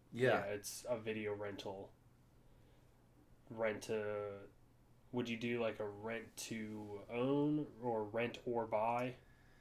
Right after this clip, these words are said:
Speaker 1: Yeah, I guess you could do that because that gives people the opportunity where it's like, maybe it would just be, like,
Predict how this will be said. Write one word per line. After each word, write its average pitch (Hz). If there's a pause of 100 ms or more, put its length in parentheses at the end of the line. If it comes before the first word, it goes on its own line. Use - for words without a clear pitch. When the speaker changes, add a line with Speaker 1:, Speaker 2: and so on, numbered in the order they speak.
(580)
Speaker 1:
Yeah, 147
I 139
guess 135
you 139
could 120
do 110
that 117
because 117
that 110
gives 113
people 110
the 110
opportunity 107
where 107
it's -
like, 104 (800)
maybe 143
it 139
would 131
just 120
be, 123
like, 110